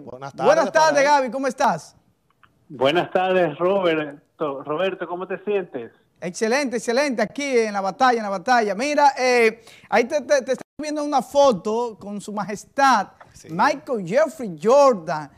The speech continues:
Speaker 2: eh, donde se te autografió una pelota de baloncesto. Háblame de esa experiencia, eh, que pudiste, eh, eh, vivir al lado de este fenómeno, eh, del deporte.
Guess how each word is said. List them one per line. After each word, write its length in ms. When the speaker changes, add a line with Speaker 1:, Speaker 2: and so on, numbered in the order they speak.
Speaker 2:
eh, 140
donde 420
se 220
te 160
autografió 960
una 360
pelota 540
de 60
baloncesto. 880
Háblame 380
de 80
esa 160
experiencia, 800
eh, 240
que 140
pudiste, 420
eh, 920
eh, 20
vivir 560
al 140
lado 220
de 60
este 180
fenómeno, 640
eh, 100
del 220
deporte. 600